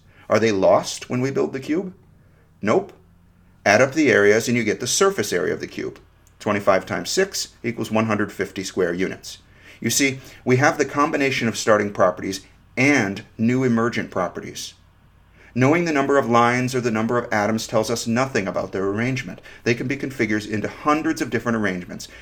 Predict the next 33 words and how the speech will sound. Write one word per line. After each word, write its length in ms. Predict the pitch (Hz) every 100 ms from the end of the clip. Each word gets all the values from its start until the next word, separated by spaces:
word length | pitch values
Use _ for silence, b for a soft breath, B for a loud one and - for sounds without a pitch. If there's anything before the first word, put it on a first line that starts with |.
| B
and 140 | 110
the 80 | 107
emergent 400 | 104 120 135 160
properties 420 | - 95 92 98
are 100 | 92
those 380 | 95 113 127 131
which 160 | 107 98
are 120 | 95
not 240 | 101 107
a 40 | 120
function 440 | - 98 92 107
of 100 | 101
combination. 720 | - 90 90 113 117 - - - _ _ _ _ _ _ _ _ _ _ _ b b b b -
This 180 | 208 262
illustration 640 | 220 - 156 143 - 113
might 280 | 110 127 127
not 220 | 117 110
be 100 | 107
perfect 540 | 98 - 135 131 -
as 160 | - 95
an 80 | 98
analogy 480 | 101 104 107 101 95
to 80 |
the 80 | 90
conscious 460 | - 104 104 90 -
mind, 240 | 95 92
but 80 | 92
I 80 | 110
think 200 | 185 202
it 120 | -
does 200 | 101 92
some 160 | 110 113
lifting. 360 | 135 - 71